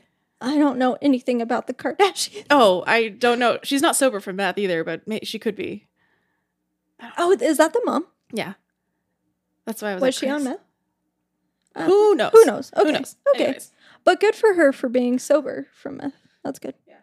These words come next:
Speaker 1: Um, not, uh, you know, Chris. Not, not <laughs> Kardashians. Uh, she started showing her crazy when she was just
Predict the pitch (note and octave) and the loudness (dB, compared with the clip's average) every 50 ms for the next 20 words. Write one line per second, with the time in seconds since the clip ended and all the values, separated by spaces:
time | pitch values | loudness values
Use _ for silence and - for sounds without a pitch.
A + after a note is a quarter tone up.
0 | _ _ _ _ _ - C4 B3 B3 B3 B3+ C4 C4 C#4 C4+ C4 - - D2+ D3+ | _ _ _ _ _ -6 -4 -2 0 2 4 4 4 4 2 0 -2 -8 -12 -12
1 | D3 - - - - D4 C4+ - - - - - - - - - - - _ _ | -12 -12 -10 -6 -4 -4 -4 -4 -8 -10 -10 -10 -10 -10 -14 -18 -20 -20 _ _
2 | - - - - - _ _ _ _ _ - C4+ C4 - - - - F4+ F#4+ B3+ | -14 -14 -14 -16 -20 _ _ _ _ _ -12 -12 -12 -10 -8 -2 2 2 4 4
3 | - D4+ C4+ - - D#4+ - - - - - - - _ _ - - - _ - | 4 4 2 2 -2 -6 -6 -6 -12 -20 -20 -20 -20 _ _ -20 -20 -20 _ -20
4 | - - - - - - _ _ _ _ _ _ _ _ _ _ _ _ - C#4+ | -20 -20 -20 -20 -20 -20 _ _ _ _ _ _ _ _ _ _ _ _ 0 2
5 | C#4+ C#4 C#4 C4+ C4 B3+ B3+ B3 B3 B3 B3 B3 - - - D4 - - - C#4 | 4 6 6 6 6 6 6 4 4 2 0 -2 -2 -2 -4 -4 0 2 4 4
6 | D4 D#4 G4 F#4 - - D4+ C#4+ C#4 C#4 C#4+ F4+ E4+ E4+ F4 C#4 B3 - - - | 6 6 4 2 4 4 4 6 6 4 4 2 0 0 0 0 0 0 0 2
7 | B3 B3 A#3+ A#3 A3+ A3+ B3 C4 D#4+ E4 - - B3+ C4 B3+ C#4 B3+ - C#4 C4 | 2 2 2 0 -4 -4 -4 -4 -6 -6 -6 -2 0 2 2 2 0 0 0 4
8 | B3+ B3+ B3+ C4 - - B3+ B3+ C4+ C#4+ - - | 4 4 4 4 2 2 2 2 2 0 -4 -10